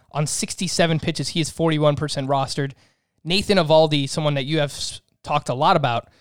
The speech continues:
he was at Baltimore, bounced back in a big way. He got rocked his last time out against the Yankees. Seven innings of one run ball, six strikeouts, eleven swinging strikes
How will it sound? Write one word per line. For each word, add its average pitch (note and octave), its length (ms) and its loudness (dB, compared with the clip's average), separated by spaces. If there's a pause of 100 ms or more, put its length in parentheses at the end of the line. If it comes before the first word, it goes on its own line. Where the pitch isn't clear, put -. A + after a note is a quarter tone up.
(160)
he F3 80 -4
was E3+ 100 0
at D#3+ 220 0
Baltimore, D3+ 520 4 (240)
bounced D#3+ 280 2
back D#3+ 200 2
in D3 60 -2
a C3 40 -2
big E3 300 2
way. D3+ 220 2
He C#3 100 -4
got B2+ 240 -6 (240)
rocked D3+ 320 2
his C#3+ 100 -6
last C3+ 260 -2
time D3+ 160 -4
out C3+ 120 -2
against C#3 240 -6
the C#3+ 60 -8
Yankees. C3+ 420 -6 (380)
Seven F#3+ 320 2
innings E3+ 280 2
of D3 100 0
one D#3 200 4
run D3+ 160 6
ball, C#3 240 6
six - 400 0
strikeouts, C#3 560 0 (360)
eleven E3 440 2
swinging D#3+ 380 -2
strikes C3+ 480 -2